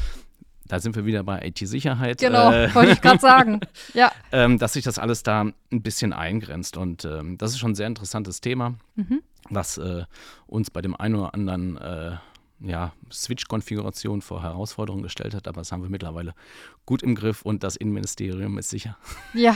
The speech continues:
Speaker 1: <laughs>
Speaker 2: sehr cool. Sehr, sehr spannend, ähm, dass du da wirklich so tatkräftig, ähm, ja, mit, mit unterstützen konntest, äh, oder auch noch dabei bist. Ähm, ja, ich würde sagen,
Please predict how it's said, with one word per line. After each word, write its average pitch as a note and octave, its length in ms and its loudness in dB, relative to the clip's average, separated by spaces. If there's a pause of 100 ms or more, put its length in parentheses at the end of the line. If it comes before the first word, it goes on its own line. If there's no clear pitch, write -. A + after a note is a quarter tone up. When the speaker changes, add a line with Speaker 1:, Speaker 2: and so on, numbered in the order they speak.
(140)
Speaker 1:
<laughs> - 140 -14
Speaker 2:
sehr B3 240 4 (120)
cool. G3 280 0 (300)
Sehr, A3+ 220 4
sehr B3 100 4
spannend, G#3+ 500 0 (440)
ähm, G#3+ 340 2
dass G3+ 200 -6
du A#3 100 -6
da A3 160 -2
wirklich A3 240 -8
so G#3+ 80 -10
tatkräftig, - 840 -8
ähm, G3 440 -10
ja, G3 220 -4 (120)
mit, C4 380 4
mit B3+ 220 0
unterstützen A#3 560 0
konntest, G3 540 -6 (420)
äh, - 80 -4
oder G#3+ 320 0
auch G#3 140 0
noch G3+ 160 0
dabei G3 240 2
bist. A#3+ 400 0 (420)
Ähm, G#3+ 720 6 (180)
ja, C#4 140 8 (300)
ich - 160 -8
würde A#3+ 160 2
sagen, A#3 440 4